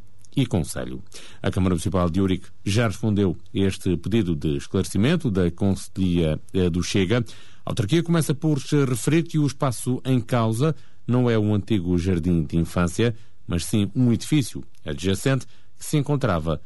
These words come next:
sem qualquer tipo de utilização. Segundo esclarece a Câmara Municipal de Ourique, a utilização do espaço foi solicitada a título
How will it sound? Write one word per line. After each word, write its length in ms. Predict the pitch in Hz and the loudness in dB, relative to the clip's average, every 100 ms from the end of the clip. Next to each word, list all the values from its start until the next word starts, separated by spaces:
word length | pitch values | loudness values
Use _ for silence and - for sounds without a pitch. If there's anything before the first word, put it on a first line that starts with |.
| - | -10
sem 220 | - - 98 | -8 -2 0
qualquer 380 | 120 120 139 | 2 0 0
tipo 340 | 127 85 - 73 | 0 -2 -2 -4
de 160 | 67 78 | -2 -2
utilização. 840 | 73 82 73 76 - 95 78 62 - - - - | 0 0 0 -2 0 0 0 -4 -8 -12 -12 -12
Segundo 480 | - - 78 76 65 | -8 -4 -2 0 -2
esclarece 560 | 65 - 92 87 80 78 | -6 0 2 2 0 -4
a 40 | |
Câmara 300 | - 107 85 | -2 0 0
Municipal 340 | 67 - 69 71 | -2 -6 -4 0
de 80 | |
Ourique, 260 | 85 110 110 - - - | 2 2 0 -8 -12 -8
a 80 | - | -2
utilização 720 | 101 117 123 107 101 - 101 | 0 2 2 2 0 2 2
do 80 | 95 | 2
espaço 440 | - 107 113 - | 0 0 -2 -2
foi 200 | - 131 | -2 0
solicitada 720 | 117 139 117 123 110 110 104 - | 0 0 0 0 0 2 0 -2
a 100 | 113 | -2
título 540 | 101 - 180 - 98 | 0 0 0 2 0